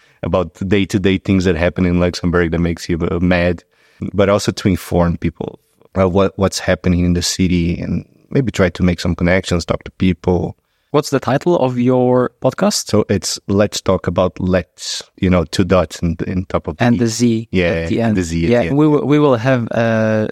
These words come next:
Speaker 2: link in the show notes, uh, for our listeners.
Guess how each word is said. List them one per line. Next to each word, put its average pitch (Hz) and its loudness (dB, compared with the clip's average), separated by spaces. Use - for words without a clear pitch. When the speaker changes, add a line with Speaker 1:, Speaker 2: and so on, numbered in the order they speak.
Speaker 2:
link 113 0
in 104 0
the 101 -2
show 107 2
notes, 101 0
uh, 98 0
for - -2
our 101 0
listeners. 104 -2